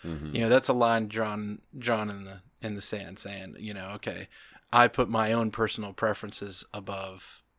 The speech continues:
Speaker 2: your life." You know, I, what I want is more important than, than what you want. And it's your life. I'm making the decision for you because it's my preference. That's when that kid's not coming back for Christmas.
Speaker 1: Right. <laughs>
Speaker 2: No.
Speaker 1: No.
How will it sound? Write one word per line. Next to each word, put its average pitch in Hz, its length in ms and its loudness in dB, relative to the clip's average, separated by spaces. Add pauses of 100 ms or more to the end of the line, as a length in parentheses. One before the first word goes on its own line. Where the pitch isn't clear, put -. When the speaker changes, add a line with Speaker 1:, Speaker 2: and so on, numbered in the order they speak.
(140)
Speaker 2:
your 120 300 2
life." 101 500 -10
You 104 240 -12
know, 98 240 -8
I, 120 180 8
what 117 200 4
I 113 180 8
want 107 240 0
is 101 100 -8
more 107 200 -4
important 101 440 -8
than, 92 220 -16 (680)
than 117 180 0
what 98 140 -2
you 107 180 -4
want. 71 300 -10 (200)
And 107 260 -6
it's 113 240 0
your 120 200 6
life. 117 340 6
I'm 110 140 -4
making 101 300 -6
the 92 60 -14
decision 101 380 -6
for 110 180 -2
you 98 120 -6
because 92 260 -12
it's 87 140 -14
my 107 200 0
preference. 110 440 -2
That's 117 400 2
when 143 340 2 (640)
that 135 340 6
kid's 135 240 4
not 120 200 4
coming 113 220 4
back 104 220 -4
for - 120 -14
Christmas. - 680 -10
Speaker 1:
Right. 117 300 4 (280)
<laughs> 123 340 -4
Speaker 2:
No. 135 480 6 (160)
Speaker 1:
No. 104 100 -4